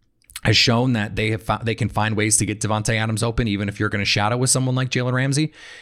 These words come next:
And if you are gonna do that, if you're gonna allocate that many resources to, um,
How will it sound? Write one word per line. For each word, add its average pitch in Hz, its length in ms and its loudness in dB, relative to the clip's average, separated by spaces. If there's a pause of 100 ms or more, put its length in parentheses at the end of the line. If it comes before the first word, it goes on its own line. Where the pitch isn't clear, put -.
(140)
And 127 140 2
if 127 160 0
you 120 180 2
are 131 220 4
gonna 101 220 0
do 85 160 -6
that, 71 240 -4
if 113 160 -4
you're 120 100 2
gonna 113 220 -2
allocate 117 520 -2
that 110 220 -2
many 113 220 0
resources 101 800 0 (480)
to, 110 580 4 (380)
um, 95 640 0